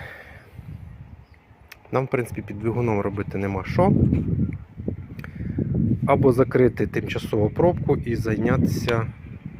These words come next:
е, викручуванням фільтра. Що я зараз і зроблю, щоб не забирати багато часу у вас. Е, наживив я пробку, тому що фільтр масляний у нас знаходиться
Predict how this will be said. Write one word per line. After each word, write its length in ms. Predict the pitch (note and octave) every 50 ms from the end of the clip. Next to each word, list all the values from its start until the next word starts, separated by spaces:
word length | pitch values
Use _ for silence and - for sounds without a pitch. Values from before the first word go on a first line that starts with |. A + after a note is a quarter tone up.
| - - - G#2
е, 520 | G#2 G2+ G2+ G2+ G2+ G2+ G#2 G2+ G2+ G2 G2+ G#2 - -
викручуванням 760 | - A#2+ A#2 - - C3 C3+ - - B2 A#2 A2+ G#2+ G2+ -
фільтра. 460 | - - - - - - - - - - - - - - - - - - - - - - - - - - - - - - - - - - - - -
Що 300 | - - - C3 B2+ B2
я 160 | A#2 A2+ G#2+
зараз 380 | G2+ G2+ A2 A2 G#2 G2 F#2+ -
і 60 | -
зроблю, 400 | - - C3+ D#3 E3 D#3 C#3+ B2+
щоб 260 | - - - A2+ - - - - - - - - - - - - -
не 200 | - - A#2+ A#2+
забирати 560 | A#2+ B2 B2 - A#2+ A#2 B2+ C3 - - -
багато 380 | G#2+ G2 G#2 G2 A2 G#2 - -
часу 400 | - - G2 F#2 - - - F#2
у 100 | F2+ E2+
вас. 320 | E2 E2 D#2 - - - - - - - - - - - _ _ - _ _ _ _ _ _ _ _ -
Е, 260 | - B2 A#2+ A#2+ A#2+
наживив 500 | A#2 B2 C3+ C3+ C#3 D#3+ E3 E3+ D#3+ C3+
я 100 | C3+ C#3
пробку, 600 | C3+ C3+ D#3+ G3 G3+ G3 G3 - - F3+ E3+ E3 - - -
тому 260 | - C#3+ C3+ C#3+ C#3
що 260 | C#3 - - - C3+ - - - - _ _ _ -
фільтр 540 | F#3+ - - E3 D#3+ D3 - - C3+ C3+
масляний 600 | C#3 B2+ C3 C3 A#2 A2 - B2 A#2+ A2 A2 A2+ A2+
у 100 | A#2 A#2+
нас 280 | A#2+ B2 A#2+ A#2+ A2
знаходиться 800 | G#2 A#2 A#2 A2 A2+ - C3+ A#2 G#2+ A#2 A2 - - - A2 G#2+